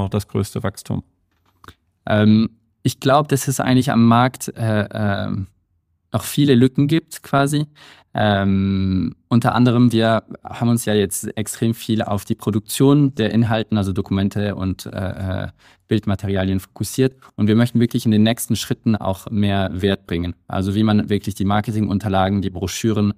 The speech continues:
Speaker 2: und so weiter vorbereitet und wie man damit am Markt geht und auf welchen Plattformen auch. Äh, und ich glaub, was man sehr viel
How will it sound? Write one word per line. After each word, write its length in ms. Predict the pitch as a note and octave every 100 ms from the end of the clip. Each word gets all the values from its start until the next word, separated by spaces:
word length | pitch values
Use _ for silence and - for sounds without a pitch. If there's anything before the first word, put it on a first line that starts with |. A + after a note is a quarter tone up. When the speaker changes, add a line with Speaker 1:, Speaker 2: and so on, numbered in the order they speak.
| _ _ _
Speaker 2:
und 160 | - G#2
so 100 | G2
weiter 280 | F#2 F#2+ F2+
vorbereitet 760 | - A2+ G#2 G2+ F#2+ G2 G2+
und 180 | - G#2
wie 80 | G#2+
man 140 | G2+
damit 260 | F#2 F#2 G2
am 140 | -
Markt 320 | G2 G#2 A2 -
geht 240 | A2 -
und 160 | - G2
auf 200 | F#2+ G2+
welchen 240 | G2 F#2+
Plattformen 580 | - - - F#2+ F2+ F2
auch. 360 | - - - _ _ - - _
Äh, 280 | F2+ F#2 F2+
und 400 | G2 G#2 G2+ - - _ _
ich 140 | -
glaub, 280 | - A2+ -
was 160 | G#2+ -
man 180 | G#2+ G#2+
sehr 200 | A#2+ C3
viel 420 | - B2+ B2